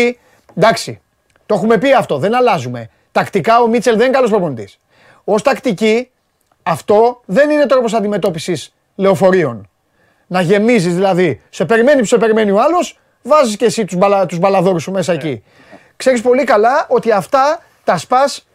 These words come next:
Speaker 2: εκμεταλλευόμενος το πλάτος του γηπέδου.
Speaker 1: Ε, θέλεις
Speaker 2: Όμως,
Speaker 1: άλλα εξτρέμ.
Speaker 2: όμως
Speaker 1: Θέλεις άλλα
Speaker 2: έχει,
Speaker 1: εξτρέμ και μπακ.
Speaker 2: έχει
Speaker 1: Και μπακ.
Speaker 2: τέτοια ποιότητα αυτή η τριάδα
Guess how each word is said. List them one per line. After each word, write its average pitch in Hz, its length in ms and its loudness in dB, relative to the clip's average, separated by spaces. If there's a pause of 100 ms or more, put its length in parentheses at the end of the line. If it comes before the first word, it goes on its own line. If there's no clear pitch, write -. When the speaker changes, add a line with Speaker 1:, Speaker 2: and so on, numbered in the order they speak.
(180)
Speaker 2:
εκμεταλλευόμενος 220 800 0
το 262 80 -2
πλάτος 277 280 0
του 277 60 -6
γηπέδου. 220 480 0 (640)
Speaker 1:
Ε, 160 100 -10
θέλεις 214 160 2
Speaker 2:
Όμως, 196 160 2
Speaker 1:
άλλα 170 100 0
εξτρέμ. 156 340 -8 (100)
Speaker 2:
όμως 233 380 2
Speaker 1:
Θέλεις - 20 0
άλλα 254 80 4
Speaker 2:
έχει, 208 140 -2 (120)
Speaker 1:
εξτρέμ 156 40 -10 (160)
και 147 60 -20
μπακ. 127 140 -16 (180)
Speaker 2:
έχει 190 180 -2
Speaker 1:
Και 220 60 -2
μπακ. 120 120 -6
Speaker 2:
τέτοια 240 360 2
ποιότητα 254 480 2
αυτή 196 160 -2
η 208 40 -2
τριάδα 170 680 0